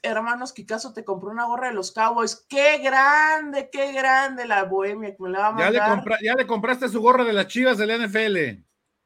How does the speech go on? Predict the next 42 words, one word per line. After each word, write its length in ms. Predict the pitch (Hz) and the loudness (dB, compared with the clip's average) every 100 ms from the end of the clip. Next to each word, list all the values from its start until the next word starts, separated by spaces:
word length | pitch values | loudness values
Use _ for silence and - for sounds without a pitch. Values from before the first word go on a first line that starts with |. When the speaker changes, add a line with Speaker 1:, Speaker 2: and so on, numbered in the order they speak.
| _ _ - 226 - | _ _ -10 -10 -8
Speaker 1:
Y 140 | 226 | -6
que 120 | 220 | -4
nos 160 | 214 208 | -2 0
va 120 | 226 | 0
a 20 | 247 | 2
mandar 180 | 254 247 | 0 -4
unos 220 | 247 240 | -6 -6
regalos 420 | 214 196 214 226 | -2 -2 -2 -6
para 360 | - 196 165 165 | -8 -6 -6 -6
todos 420 | 214 226 233 - | -6 -6 -6 -6
en 240 | 196 185 | -4 -4
diciembre, 480 | 165 165 190 190 185 | -6 -6 -4 -4 -6
que 60 | 185 | -8
ya 60 | |
Speaker 2:
Muchas 100 | 175 | -2
Speaker 1:
huele 100 | 208 | 0
a 20 | 185 | 2
Speaker 2:
gracias, 220 | 190 175 | 2 0
Speaker 1:
Navidad. 180 | 160 156 | -2 -2
Speaker 2:
hermano, 180 | 160 151 | -2 -6
muchas 120 | 185 | -4
Speaker 1:
Muchas 140 | 202 | -2
Speaker 2:
gracias, 260 | 160 - 233 | -2 -4 -4
un 60 | |
Speaker 1:
gracias 320 | 214 214 143 120 | 0 0 0 -4
Speaker 2:
abrazo. 80 | |
Speaker 1:
a 40 | 196 | -4
la, 100 | 175 | -4
al 400 | - - 170 175 | -4 -6 -6 -4
gran 180 | 185 190 | -2 0
Speaker 2:
No, 40 | |
no, 60 | 185 | 0
Speaker 1:
Bohemia. 420 | 190 196 220 190 | 0 2 0 0
Speaker 2:
no 100 | 208 | 0
es 40 | 240 | 0
necesario 500 | 254 202 180 220 220 | -2 -4 -2 0 0
que 100 | 190 | 0
te 100 | 156 | -4
molestes. 440 | 147 160 151 120 | -2 -2 -2 -6
Speaker 1:
No, 300 | 180 170 170 | -4 -2 -2
no, 160 | 175 156 | -6 -10
no. 240 | 147 165 | -10 -14